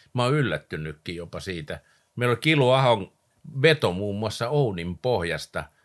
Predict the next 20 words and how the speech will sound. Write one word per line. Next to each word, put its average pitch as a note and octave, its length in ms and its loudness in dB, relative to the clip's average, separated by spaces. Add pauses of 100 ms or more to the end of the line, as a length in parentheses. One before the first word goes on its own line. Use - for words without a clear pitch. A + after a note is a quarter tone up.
(300)
Ja G2+ 360 2
me B2+ 120 2
asuttiin D3 460 2 (100)
Kilun D#3 280 2
mökillä, A#2+ 380 2
mikä G#2+ 300 2
Ounin G#2 240 2
pohjasta F2+ 380 -4
on F#2+ 80 0
joku, F#2 400 -2 (260)
ei G2+ 100 -8
sitä G#2 160 -2
varmaan E2+ 260 -4
kuin - 100 -20
kymmenen C#2 440 -6
kilsaa - 480 -16 (100)
Ouniin C#2 480 -12 (300)
sinne D#2+ 300 -12
toiseen D2+ 400 -10
päähän. C#2 260 -12